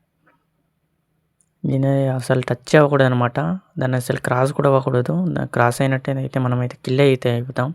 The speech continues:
మళ్ళీ ఫస్ట్ నుంచి, మొదటి నుంచి చేయాలన్నమాట. ఓకేనా? ఓకే, ఇలా స్ట్రైట్‌గా అయితే వెళ్ళిపోదాం అనమాట. ఇప్పుడు నుంచి లెఫ్ట్ అయితే కట్ అవ్వాలన్నమాట. ఓకే, ఇలా అయితే వెళ్ళిపోయి చిన్న జంప్ అయితే చేసేసాం. ఓకే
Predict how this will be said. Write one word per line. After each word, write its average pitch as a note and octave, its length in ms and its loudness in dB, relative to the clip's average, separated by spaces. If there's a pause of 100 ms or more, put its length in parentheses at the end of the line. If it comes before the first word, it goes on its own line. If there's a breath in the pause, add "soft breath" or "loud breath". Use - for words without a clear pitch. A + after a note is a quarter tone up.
(1200 soft breath)
మళ్ళీ D3+ 220 0
ఫస్ట్ C#3 260 0
నుంచి, C#3+ 220 0
మొదటి B2+ 340 0
నుంచి C3+ 200 -4
చేయాలన్నమాట. A#2+ 580 -4
ఓకేనా? B2+ 280 -4 (1160 soft breath)
ఓకే, D#3 300 -2 (1300)
ఇలా B2 220 -2
స్ట్రైట్‌గా B2 460 0
అయితే C#3 140 2
వెళ్ళిపోదాం B2 400 0
అనమాట. B2 300 -4 (300)
ఇప్పుడు - 240 -4
నుంచి C3 240 -2
లెఫ్ట్ B2 280 2
అయితే D3+ 160 6
కట్ - 220 -2
అవ్వాలన్నమాట. A#2 480 -2
ఓకే, B2 200 -12 (1160 loud breath)
ఇలా C3 160 -2
అయితే B2 240 -4
వెళ్ళిపోయి C#3+ 320 -6
చిన్న C#3 240 -6
జంప్ B2 260 -4
అయితే D#3 160 -4
చేసేసాం. B2 480 -4
ఓకే B2+ 200 -6